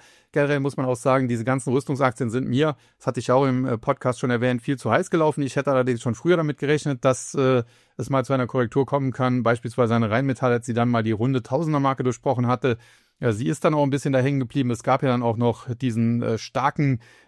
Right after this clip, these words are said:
ja, Rücksetzer aufgrund, äh, der reziproken Zölle, die Trump da seinerzeit verhängt hat, wo Rheinmetall an einem Tag ja auch teilweise fünfundzwanzig Prozent gefallen ist und unter die Tausender-Marke wieder gefallen ist. Aber seitdem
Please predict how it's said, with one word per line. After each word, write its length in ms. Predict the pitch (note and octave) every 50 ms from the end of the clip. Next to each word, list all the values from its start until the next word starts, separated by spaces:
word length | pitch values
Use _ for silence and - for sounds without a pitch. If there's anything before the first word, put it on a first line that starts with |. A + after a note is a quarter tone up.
| -
ja, 100 | B2 A#2+
Rücksetzer 540 | A2 F#2+ C#3+ F3 - - E3 D3 - - C#3+
aufgrund, 480 | C3 A#2+ - - - C3+ C#3 C3 A#2 -
äh, 300 | B2 A#2 A#2 A2 A2 F#2+ - _ _ _ -
der 160 | A#2+ A#2 G2+
reziproken 640 | A#2+ D3 - - C#3+ B2 A2+ - C3 B2+ - A#2+ G#2+
Zölle, 320 | - - D3+ D#3+ E3 D#3
die 140 | C3+ C#3+ C3
Trump 280 | - - C#3+ C#3 C#3+ -
da 140 | D3 C3
seinerzeit 480 | A2+ A2+ B2+ C#3+ C#3 A#2+ - C3+ C3+ -
verhängt 260 | - A#2 C3 D3 -
hat, 160 | C#3+ B2+ -
wo 80 | - A#2+
Rheinmetall 460 | A2 B2+ C3 C3 B2+ A#2 - B2 B2
an 100 | A#2+ A#2+
einem 200 | A#2+ B2 A#2 A2+
Tag 260 | - B2 A#2+ A#2+ -
ja 60 | C3 A2+
auch 120 | A#2+ A#2 - -
teilweise 480 | - C3 C3 B2 B2+ A#2+ A2 A#2+ A2+ - - - _ _ _ _ _ _ -
fünfundzwanzig 600 | - F#3 F#3 E3+ - - D3 C#3 - C3+ A#2+ -
Prozent 360 | C#3 B2+ - - C3 C3 A#2+
gefallen 320 | - A#2 - C3 C3 C3
ist 160 | B2 A#2+ A2+ -
und 120 | A#2+ A#2+
unter 200 | D3 C#3+ C#3+ D#3+
die 120 | C3+ C3
Tausender-Marke 640 | A#2+ - B2+ C3 C3 B2+ B2+ A#2+ B2 B2 B2 - C3
wieder 160 | A#2+ A#2+ A#2+
gefallen 300 | A2+ A2 - C3+ B2 B2
ist. 120 | A#2+ A2 -
Aber 160 | B2+ A#2 A2+
seitdem 420 | A2 B2 C3 C3 - C#3 C#3+ C#3